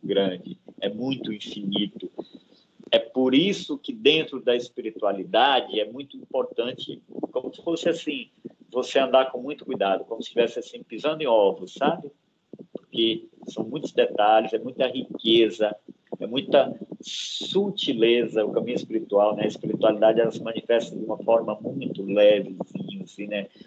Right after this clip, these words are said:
Por isso que as mulheres, por exemplo, têm maior facilidade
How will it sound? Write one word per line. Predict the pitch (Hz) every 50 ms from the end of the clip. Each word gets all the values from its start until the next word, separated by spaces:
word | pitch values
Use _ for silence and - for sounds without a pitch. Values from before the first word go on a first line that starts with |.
| - -
Por | - 107
isso | 107 -
que | -
as | 139 127 123
mulheres, | - 127 123 120 117 123 135 139 135 120 110
por | - - 123 113
exemplo, | 107 101 98 123 143 147 135 - - - - - - _ _ _ _ _
têm | - 127 127
maior | 131 151 165 165
facilidade | 165 180 160 - - 151 156 135 131 131 135 135 123 131 131